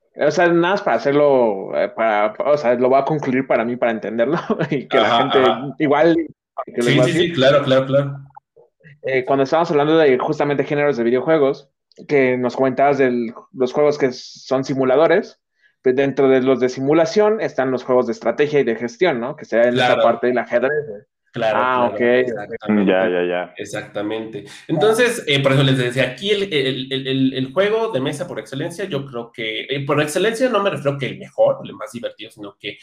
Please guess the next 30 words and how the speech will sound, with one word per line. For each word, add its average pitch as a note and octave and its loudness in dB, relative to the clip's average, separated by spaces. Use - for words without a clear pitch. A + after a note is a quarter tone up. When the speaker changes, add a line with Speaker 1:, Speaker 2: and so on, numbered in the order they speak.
Speaker 2:
el G#2 -14
que G#2+ -8
todo D#3 2
mundo C#3 4
conoce, G#2+ -4
pues - -12
es - -12
el G2+ -6
ajedrez, G2 -10
¿no? G#2 -10
O G#2+ -14
sea, G#2+ -10
¿quién A#2+ -4
no A#2+ -4
conoce G#2+ -8
un G2+ -8
ajedrez, G2+ -12
no? C#3 -8
Speaker 1:
Ujú, - -20
Speaker 2:
Entonces, B2+ -2
Speaker 1:
ujú. C3 -12
Speaker 2:
este, A2 -4
este C3 -2
Speaker 3:
Que C3 2
Speaker 2:
es B2+ 2
Speaker 3:
no C#3 2
sé C3+ 4
Speaker 2:
un C#3 0
Speaker 3:
jugar, C#3 0
¿eh? A2 -12